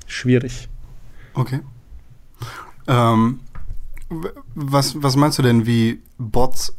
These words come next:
Speaker 2: in Zukunft unser Leben beeinflussen werden?
Speaker 1: Also ich denke allgemein, das passiert schon sowieso. Also wie gesagt, Google Crawler funktioniert ja und macht seinen Job.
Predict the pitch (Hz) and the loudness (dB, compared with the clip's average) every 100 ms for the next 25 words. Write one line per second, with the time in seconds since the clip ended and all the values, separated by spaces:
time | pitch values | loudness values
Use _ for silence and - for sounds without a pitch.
0 | - 123 131 110 107 - 117 123 107 107 | -2 -2 0 0 -2 -2 0 2 4 2
1 | 104 101 98 - - 107 117 113 104 101 | 2 0 -2 -6 -6 -4 -4 -6 -6 -6
2 | 101 104 104 - - - - - - - | -6 -6 -6 -6 -6 -10 -18 -18 -14 -8
3 | 127 123 127 147 151 135 143 147 135 131 | -4 -2 0 2 2 2 2 4 4 2
4 | 127 - - - - - - - - 127 | 2 -2 -4 -10 -16 -16 -16 -8 -2 0
5 | - 180 - 196 214 208 135 131 127 160 | 2 2 2 2 4 4 4 4 4 4
6 | 156 113 117 127 151 147 131 143 131 - | 2 2 2 4 4 4 4 2 2 2
7 | 127 131 123 127 123 123 127 135 131 131 | 4 4 4 0 2 2 4 4 4 2
8 | 226 233 151 120 120 117 120 120 - 123 | -2 -6 0 2 2 0 -2 0 2 4
9 | 120 131 - - | 4 4 2 -4